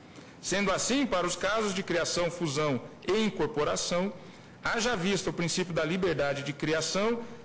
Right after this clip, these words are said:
e transformação dos partidos políticos contido no caput do dezessete, não poderia fazê-lo, como acabou fazendo, por omissão, o legislador ordinário. Dessa forma,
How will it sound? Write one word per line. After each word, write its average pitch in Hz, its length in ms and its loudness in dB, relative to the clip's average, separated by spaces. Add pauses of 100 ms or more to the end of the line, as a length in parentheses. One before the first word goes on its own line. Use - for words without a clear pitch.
(140)
e 170 120 0
transformação 170 1300 2 (100)
dos 185 180 2
partidos 147 400 -2
políticos 160 460 0
contido 151 380 -2
no 156 100 0
caput 165 480 -2
do 147 100 0
dezessete, 156 680 0 (340)
não 233 160 2
poderia 208 480 2
fazê-lo, 208 680 2 (260)
como 202 280 4
acabou 143 420 2
fazendo, 165 640 0 (1000)
por 165 160 4
omissão, 170 560 2 (360)
o 180 120 4
legislador 160 1080 2
ordinário. 151 540 0 (320)
Dessa 160 320 0
forma, 202 540 2